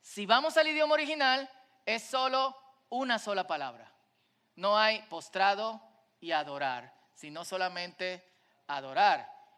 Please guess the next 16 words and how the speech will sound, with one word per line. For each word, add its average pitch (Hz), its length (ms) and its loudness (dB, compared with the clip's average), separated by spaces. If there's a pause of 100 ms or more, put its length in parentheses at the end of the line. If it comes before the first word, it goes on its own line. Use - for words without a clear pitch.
(100)
Y 202 120 -2
es 220 120 -4
una 285 160 0
ventaja 254 420 4
que 240 100 -4
a 226 40 4
veces 226 220 -8
tenemos 240 340 -6
con 233 160 -6
las 220 100 -2
traducciones 220 680 -6
más 233 240 -2
literales 226 580 0
de 226 80 -6
las 220 160 -2
Escrituras, 202 720 -4